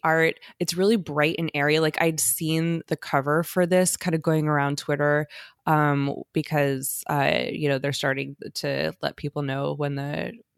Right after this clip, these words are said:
order cutoff is. And I w-, you know, the, the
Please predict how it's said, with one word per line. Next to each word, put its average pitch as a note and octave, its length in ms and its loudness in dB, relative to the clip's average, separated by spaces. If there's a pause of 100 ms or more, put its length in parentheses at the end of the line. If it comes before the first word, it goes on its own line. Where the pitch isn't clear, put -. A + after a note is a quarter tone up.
(260)
order G3+ 200 2
cutoff F#3+ 380 0
is. E3+ 380 2
And C#3+ 500 -2 (500)
I E3+ 60 -2
w-, D3+ 180 -2 (340)
you E3 100 -2
know, C#3+ 120 2
the, C#3+ 180 -4 (1160)
the D3+ 320 0